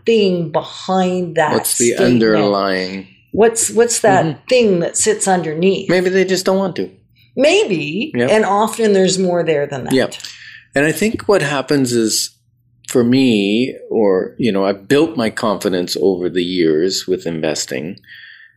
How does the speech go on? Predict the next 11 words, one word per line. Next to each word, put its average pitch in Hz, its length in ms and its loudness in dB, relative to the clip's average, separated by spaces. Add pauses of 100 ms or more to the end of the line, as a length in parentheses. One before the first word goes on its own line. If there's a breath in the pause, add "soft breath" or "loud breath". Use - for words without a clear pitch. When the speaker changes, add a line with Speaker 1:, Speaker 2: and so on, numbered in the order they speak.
(100)
Speaker 2:
And 120 380 0 (880)
do 131 160 6
I 135 100 6
still 143 460 2
get 147 360 2 (240)
afraid 104 800 0
to 127 180 -2
invest? 110 560 -2
Yeah. 202 500 2 (340 loud breath)
Sometimes 170 880 0 (600)
it's 123 380 0